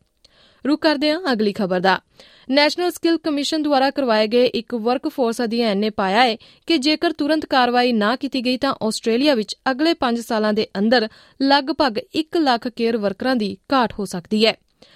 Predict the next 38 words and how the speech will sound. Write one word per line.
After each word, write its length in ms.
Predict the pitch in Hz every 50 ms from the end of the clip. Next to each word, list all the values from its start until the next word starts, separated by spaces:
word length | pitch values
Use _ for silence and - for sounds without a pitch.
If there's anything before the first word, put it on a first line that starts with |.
| _
ਸਰਵੇਖਣ 560 | - - 320 320 311 320 320 320 - 339 339 330
ਪਿਛਲੇ 360 | - 294 - 277 302 311 311
ਸਾਲ 400 | - - 294 247 240 240 262 -
ਲਿਆ 260 | - 220 226 220 214
ਗਿਆ 180 | 208 220 220 233
ਸੀ, 160 | 233 - 285
ਪਰ 120 | - 269 254
ਇਸ 140 | 233 220
ਦੀ 180 | 196 220 233 226
ਰਿਲੀਜ਼ 420 | 220 220 220 226 240 233 214 208
ਵਿੱਚ 240 | 233 233 214 - - - _
ਇੱਕ 200 | - 285 - -
ਸਾਲ 280 | 294 - 262 220 196 196
ਦੀ 120 | 214 220
ਦੇਰੀ 260 | 190 202 180 190 196
ਹੋਈ 300 | 190 202 208 214 226 262
ਹੈ। 140 | 294 254 240 - _ _ _ - _ _ -
ਮਤਲਬ 360 | 302 311 - 339 339 349 320 -
ਕਿ 160 | - 339 339
ਕੁਝ 320 | 330 - - 320 311 254 311
ਕਮੀਆਂ 400 | 302 - 262 240 240 247 254 254
ਪਹਿਲਾਂ 360 | - 240 220 226 254 277 277
ਹੀ 120 | 254 247
ਮੌਜੂਦ 420 | 226 220 226 233 214 226 220 220 214
ਹੋਣ 180 | 233 247 233
ਦੀ 180 | 202 190 208 196
ਸੰਭਾਵਨਾ 520 | - - 240 233 226 240 214 185 180 185
ਹੈ। 80 | 196 - - _ _ _ - - - - - -
ਇਹ 140 | 320 339 349
ਅੰਦਾਜ਼ਾ 340 | 339 330 330 320 - 339 330
ਲਗਾਇਆ 360 | 330 320 277 277 254 269 285
ਗਿਆ 200 | 262 285 285 285
ਹੈ 80 | 285
ਕਿ 120 | 285 - 294
ਦੋ 260 | 233 214 240 233 240
ਹਜ਼ਾਰ 200 | 254 240 254 247
ਉਣੰਜਾ 460 | - - 226 220 208 202 202 269 294
ਤੱਕ 280 | 294 285 226 208 -